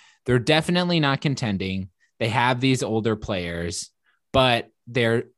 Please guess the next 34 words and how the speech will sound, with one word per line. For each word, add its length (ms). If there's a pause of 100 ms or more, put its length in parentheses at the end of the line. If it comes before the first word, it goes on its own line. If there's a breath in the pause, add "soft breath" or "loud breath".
(180)
incredibly 760
unwilling 600
to 120
trade. 520
And, 140
and 180
I 60
was 200
reflecting 460
on 100
it 100
today. 440 (420 soft breath)
I 100
think 260
it, 100 (180)
it 200
becomes 400
a 40
problem 680
of 240
Waffle 420
House. 560 (440)
It 80
almost, 380
like, 420 (460)
uh, 460 (380)
like, 240
it 120
stunts 520
the 160
league's 500
ability 560
to 220
grow 680